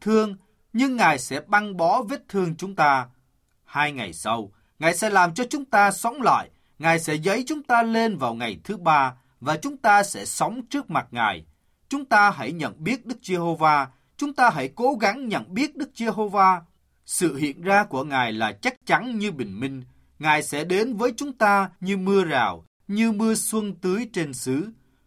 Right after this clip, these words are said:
"Hỡi Ephraim, ta sẽ làm gì cho ngươi? Hỡi Juda, ta sẽ làm gì cho ngươi?" Sự trung tín của ngươi như mây buổi sáng, như sương tan lúc sáng sớm. "Vậy, ta sẽ dùng các tiên tri cắt chúng thành nhiều mảnh. Ta đã giết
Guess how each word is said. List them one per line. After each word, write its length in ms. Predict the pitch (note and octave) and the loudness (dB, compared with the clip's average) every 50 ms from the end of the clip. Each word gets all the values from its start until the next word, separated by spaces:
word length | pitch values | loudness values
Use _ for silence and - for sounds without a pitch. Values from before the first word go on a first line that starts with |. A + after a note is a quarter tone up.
| _ | _
"Hỡi 260 | _ A#2+ C3 C#3 F#3 G#3+ | _ -8 -4 -4 -4 -4
Ephraim, 720 | - B3 C#4 C4+ - A3+ A3+ A3 F3+ G#3 G3+ G3 F3+ E3 E3 - _ _ _ | -2 -4 -6 -4 2 2 2 2 2 0 -4 -4 -4 -6 -10 -16 _ _ _
ta 140 | - C4+ C4+ | 0 0 0
sẽ 180 | C4 - E3 F3+ | 0 -2 -2 2
làm 240 | F#3 E3 D#3 C3+ | 2 2 2 0
gì 220 | B2+ C#3 D3 B2 A2 | -4 -4 -4 -4 -4
cho 180 | - G#3+ A3 | -4 -6 -4
ngươi? 400 | A3 A3 G#3 G#3 G3+ G3+ F#3+ E3 - _ _ _ _ | -4 -2 0 2 2 0 0 -2 -8 _ _ _ _
Hỡi 300 | - C#3+ D#3 F#3 A3+ G#3+ | -6 -2 0 0 0 0
Juda, 460 | C#4+ D4 D4 A#3 B3 A#3 A3+ A3 A3 G#3 - _ _ _ - | -2 -2 0 4 6 6 6 6 4 2 -4 _ _ _ 0
ta 100 | D4 C#4+ | 2 2
sẽ 200 | C#4+ - F#3+ F#3+ | 2 0 -2 2
làm 300 | F#3 F3 D#3 C#3+ C3+ C3 | 4 4 2 2 0 -2
gì 220 | C#3 C#3+ A#2+ A2 | -2 -2 -2 -2
cho 200 | - - G3 G#3 | -4 -4 -4 -4
ngươi?" 360 | G#3 G3+ G#3 G#3 G3+ G3 E3 E3 _ _ _ _ _ _ | -2 -2 0 0 0 -2 -4 -10 _ _ _ _ _ _
Sự 220 | - - E3 D3+ C3+ | -8 -4 -2 -2 -2
trung 300 | C3+ A#3+ B3 A#3 - - | -2 -4 -4 -6 -4 -2
tín 260 | A3 A3 A#3+ D4 B3+ | -2 -2 -2 -4 -6
của 200 | - D3 A#2+ A#2+ | -6 -6 -6 -6
ngươi 320 | E3+ F#3 F#3+ G#3+ A3 G#3+ | -4 -4 -2 -2 -2 -2
như 220 | G3 F#3+ F#3 G#3 F#3+ | -2 -4 -4 -4 -4
mây 340 | F3 F3 F3+ F3+ F3 F3+ D3+ | -4 -2 -2 0 -2 -2 -4
buổi 220 | A#2+ G2 G2+ F#2+ | -10 -14 -12 -12
sáng, 380 | - - C3 A#2+ B2 D3 G3+ A3 _ _ _ _ _ | -8 -4 -2 -2 -2 -4 -8 -14 _ _ _ _ _
như 160 | A3+ A#3 B3+ | 0 0 2
sương 460 | A#3 - - - A3+ A3 A3 G#3 G3 - | 2 0 -2 0 2 2 2 2 0 -2
tan 280 | F3 E3 D#3+ E3 E3 | 0 0 2 2 0
lúc 180 | F3 A3+ - - - | -2 -4 -6 -8 -12
sáng 300 | - - C#3 C3+ E3+ D#3+ | -8 -6 -4 -4 -4 -6
sớm. 400 | - - C#3 C3+ C#3+ F#3+ G3 - _ _ _ _ _ - | -6 -4 -4 -4 -6 -8 -12 -16 _ _ _ _ _ -4
"Vậy, 240 | A2+ B2+ G#2+ E2+ - _ _ _ _ _ | 0 0 0 0 -4 _ _ _ _ _
ta 140 | A#3 B3+ A#3+ | 2 2 2
sẽ 180 | A#3 - D3+ | 2 0 -4
dùng 300 | D3+ D3+ D#3 D#3 C3 A2+ - | -4 -2 -4 -4 -4 -6 -6
các 220 | - A3+ B3 - _ | -6 -6 -6 -4 _
tiên 240 | A3 G#3+ G3 F3 E3 | -4 -4 -4 -4 -4
tri 220 | F#3 F#3 F#3 F3 E3+ | -2 -2 -2 -2 -4
cắt 260 | - - A#3+ B3 - _ _ | -4 -4 -4 -4 -6 _ _
chúng 240 | - A3 A3+ C#4+ C4 | -12 -10 -10 -10 -8
thành 240 | - E3 C#3+ B2+ A2+ | -8 -8 -8 -8 -8
nhiều 180 | A#2+ B2+ B2 A2 | -8 -6 -6 -4
mảnh. 340 | G#2 A#2+ G#2+ A2+ E3 G3+ - _ _ _ _ _ _ | -4 -6 -6 -6 -10 -14 -16 _ _ _ _ _ _
Ta 140 | A#3 A#3 | 2 2
đã 120 | F3 - B2 | 2 2 -2
giết 300 | B2 B2+ C3+ G3 C#4 | -4 -6 -6 -6 -6